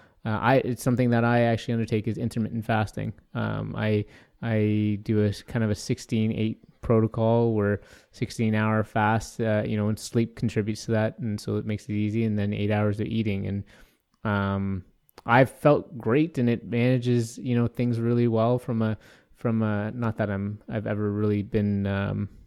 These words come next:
my metabolism generally, thankfully, has always been fairly good. But, but, uh, yeah, any, any comments on, on certain diets or things that you think, uh, y-,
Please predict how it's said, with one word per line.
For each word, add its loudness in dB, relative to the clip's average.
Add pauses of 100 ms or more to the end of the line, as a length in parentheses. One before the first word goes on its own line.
(680)
my 0
metabolism 0
generally, 2 (140)
thankfully, 0
has -2
always 2
been -2 (320)
fairly 6
good. 6
But, 4 (360)
but, 4
uh, 6
yeah, 8
any, 4
any 2 (100)
comments 2
on, 2
on 2 (280)
certain 4
diets 4
or 4
things 0
that -2
you -2
think, -2
uh, -8
y-, -8